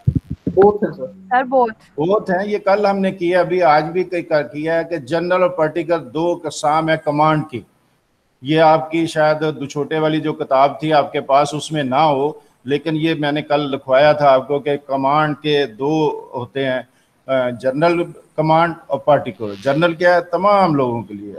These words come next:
Speaker 3: हर citizen के लिए, हर फर्द के लिए। particular किसी खास class के लिए, किसी खास, अ,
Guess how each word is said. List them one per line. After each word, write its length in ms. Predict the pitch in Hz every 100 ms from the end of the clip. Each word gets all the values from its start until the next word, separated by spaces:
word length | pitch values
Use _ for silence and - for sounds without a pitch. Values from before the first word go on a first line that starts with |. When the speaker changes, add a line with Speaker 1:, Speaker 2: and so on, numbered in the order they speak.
| 170
Speaker 3:
हर 140 | 190
citizen 500 | - 180 165 143 135
के 140 | 123
लिए, 220 | 117 113 117
हर 200 | 180 180
फर्द 260 | 175 165 -
के 60 | 123
लिए। 100 | 113
particular 560 | - 151 160 185 185
किसी 280 | 175 175 165
खास 420 | 151 165 170 - -
class 360 | 151 147 143 -
के 60 |
लिए, 200 | 104 95 _ _ _ _ -
किसी 240 | 160 175
खास, 420 | 165 160 175 175 165
अ, 200 | 165